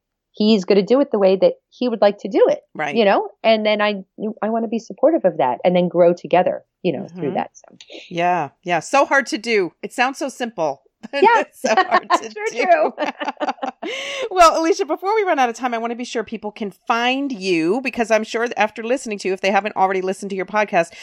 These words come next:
Speaker 2: they're gonna wanna know more. So where can they hear more about what you and Mike are doing?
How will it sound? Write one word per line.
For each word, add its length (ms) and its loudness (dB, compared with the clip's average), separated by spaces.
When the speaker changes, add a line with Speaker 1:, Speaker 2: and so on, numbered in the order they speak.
Speaker 2:
they're 120 2
gonna 180 0
wanna 240 0
know 140 0
more. 200 0
So 140 -4
where 160 -2
can 200 -6
they 180 0
hear 260 -4
more 180 0
about 200 2
what 160 -4
you 100 -2
and 80 -6
Mike 200 -4
are 40 -8
doing? 400 -8